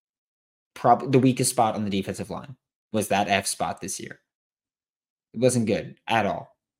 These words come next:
I, I think that if we could see Kelby take the next step and take over that F spot and T J Searcy take over the jack spot, I, I think we could be cooking with, with some youth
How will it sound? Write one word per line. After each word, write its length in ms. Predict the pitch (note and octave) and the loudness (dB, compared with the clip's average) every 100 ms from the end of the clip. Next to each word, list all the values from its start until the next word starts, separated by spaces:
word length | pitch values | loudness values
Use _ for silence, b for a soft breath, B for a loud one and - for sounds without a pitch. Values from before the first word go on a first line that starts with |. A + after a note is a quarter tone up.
| _ _ _ - | _ _ _ -6
I, 300 | G2+ G2 G#2 | -4 0 0
I 20 | |
think 240 | G#2 A2+ | 0 -2
that 160 | A2+ G2+ | 0 -2
if 100 | G2+ | 0
we 100 | A#2+ | 0
could 140 | D#3 - | 0 0
see 240 | C#3 G2 | 0 -2
Kelby 460 | - G#2+ A2+ B2+ C3 | 0 2 2 2 2
take 240 | C3+ B2 | 0 0
the 60 | B2+ | 0
next 260 | B2+ B2+ | 0 -2
step 300 | - C3+ C3+ | -2 -2 -2
and 140 | F#2+ F#2+ | -6 -4
take 200 | G2+ F2+ | -4 -2
over 260 | F#2+ B2+ | 0 0
that 200 | B2+ B2 | 0 0
F 140 | B2 B2+ | 0 -2
spot 320 | - C#3+ B2+ | 2 2 2
and 80 | - | -4
T 140 | A2 | -6
J 140 | G#2 | -4
Searcy 420 | G2 - G#2 C3 B2 | -4 -4 -4 -4 -2
take 220 | G#2 F#2+ | -2 -2
over 140 | G#2 | -2
the 80 | F#2+ | -4
jack 340 | - F2+ A2 - | -4 -4 -4 -6
spot, 420 | - D3+ D#3+ - _ _ _ _ _ - | -2 -2 -2 -6 _ _ _ _ _ -8
I, 160 | G2+ A3+ C#3+ | -4 0 4
I 100 | F#3+ | 6
think 180 | G#3 | 6
we 120 | F3 C#3+ | 6 6
could 180 | E3 | 4
be 140 | C3+ A#2 | 4 4
cooking 460 | E3 F3 B2+ F#2+ | 4 4 4 0
with, 200 | F#2+ G2+ | 0 -2
with 260 | A2+ A2 G#2 | 0 0 0
some 300 | - B2 G#2+ | -2 -2 0
youth 480 | G#2 B2 A#2+ - | 2 2 2 -4